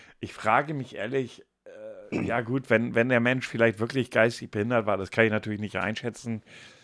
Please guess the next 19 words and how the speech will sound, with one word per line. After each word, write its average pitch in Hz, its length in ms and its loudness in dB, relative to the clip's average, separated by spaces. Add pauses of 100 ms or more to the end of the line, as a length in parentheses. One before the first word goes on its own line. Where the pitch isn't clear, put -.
(320)
äh, 110 200 4
will 123 120 4
ich 117 100 0
jetzt 120 180 4
gar 110 160 6
nicht 113 180 0
sagen, 110 360 2
solche 101 300 -2
Menschen 101 320 -4
gibt 107 280 -8
es, 104 220 -2
aber 101 320 0
insgesamt, 127 1160 -2
äh, 110 340 -2
ist - 240 -6
das 104 160 0
so 113 220 2
s-, 104 240 -10 (180)
völlig, 139 960 0